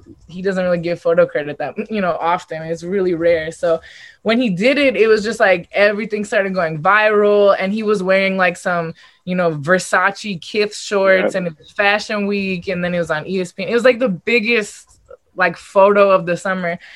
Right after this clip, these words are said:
Speaker 1: And I was just like, "Wow, that was super dope." And then that's when LeBron just signed with the Lakers. So as he moved out here, I started shooting his son. And, like, now I'm, like, cool with LeBron. He actually, you know,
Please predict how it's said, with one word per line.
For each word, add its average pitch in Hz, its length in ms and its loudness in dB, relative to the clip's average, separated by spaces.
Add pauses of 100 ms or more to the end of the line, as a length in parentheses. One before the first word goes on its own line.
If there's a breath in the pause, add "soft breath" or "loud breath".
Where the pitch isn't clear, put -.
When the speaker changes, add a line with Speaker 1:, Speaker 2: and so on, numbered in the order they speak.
(420 loud breath)
Speaker 1:
And 202 300 4
I 202 240 2
was 214 140 2
just 214 180 -4
like, 180 360 4
"Wow, 202 360 4
that 202 180 2
was 233 200 0
super 202 320 -2
dope." 196 340 4
And 190 160 0
then 185 320 -2
that's 196 260 0
when 240 140 2
LeBron 202 400 2
just 185 160 -4
signed 190 180 0
with 180 120 2
the 160 100 2
Lakers. 170 460 2
So 165 260 4 (300 loud breath)
as 202 180 2
he 220 100 -2
moved 214 240 -2
out 202 200 4
here, 190 280 2
I 180 100 2
started 190 280 -2
shooting 196 360 -4
his 165 140 -4
son. 220 540 2
And, 185 180 -2 (280 soft breath)
like, 208 160 2
now 233 240 2
I'm, 240 160 2
like, 226 180 2
cool 254 220 6
with 220 100 4
LeBron. 190 460 4
He 185 80 -2
actually, 185 520 -6
you 202 80 -4
know, 165 200 -4